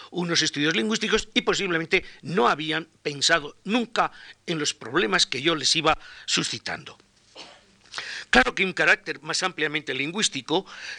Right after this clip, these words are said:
tenían apreciaciones como esas imprecisas de que habla perfecto, es más cuidada, tiene más vocabulario, siempre leía el mismo texto, claro, es más correcto.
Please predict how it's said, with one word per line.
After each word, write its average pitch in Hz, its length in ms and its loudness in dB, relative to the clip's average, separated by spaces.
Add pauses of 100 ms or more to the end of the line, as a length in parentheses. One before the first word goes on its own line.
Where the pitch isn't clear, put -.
tenían 196 520 4
apreciaciones 170 840 0
como 151 500 -2 (760)
esas 160 520 4 (220)
imprecisas 185 960 2 (200)
de 147 180 -6
que 156 200 0 (220)
habla 135 420 -2
perfecto, 202 880 0 (420)
es 160 200 -2
más 131 220 -2
cuidada, 190 760 2 (420)
tiene 165 280 -4
más 131 220 -10
vocabulario, 190 960 0 (400)
siempre 127 300 -10
leía 120 260 -12
el 113 40 -18
mismo 127 240 -10
texto, - 300 -6
claro, - 240 -14 (300)
es 196 240 4
más - 180 -4
correcto. - 480 -10